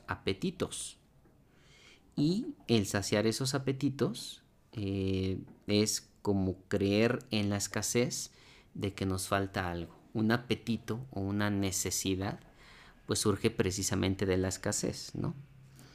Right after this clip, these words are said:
Em, párrafo número ocho. El ego cree que tiene que valerse por sí mismo para todo. Ojo, aquí, este, ya nos está, este, remitiendo el Maestro Jesús,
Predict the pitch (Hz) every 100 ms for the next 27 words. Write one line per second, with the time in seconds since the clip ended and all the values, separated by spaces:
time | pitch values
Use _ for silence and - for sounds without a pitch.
0 | - - - - - - - _ - -
1 | - - _ _ - - 151 127 123 120
2 | 123 120 117 120 - - - - 139 160
3 | 147 131 131 117 101 90 - - - -
4 | - - - - - - 123 143 185 202
5 | 147 143 143 139 131 135 131 127 120 117
6 | 117 135 131 113 104 107 - 151 156 151
7 | 151 135 151 240 240 - _ _ _ -
8 | 98 95 95 104 92 80 - - _ _
9 | _ - - - - 135 131 107 - 107
10 | - 123 135 143 143 - 113 101 - -
11 | 110 98 113 113 113 110 - 107 107 107
12 | 113 - 101 98 - - 98 101 101 104
13 | 101 120 117 110 104 107 107 104 98 113
14 | 117 -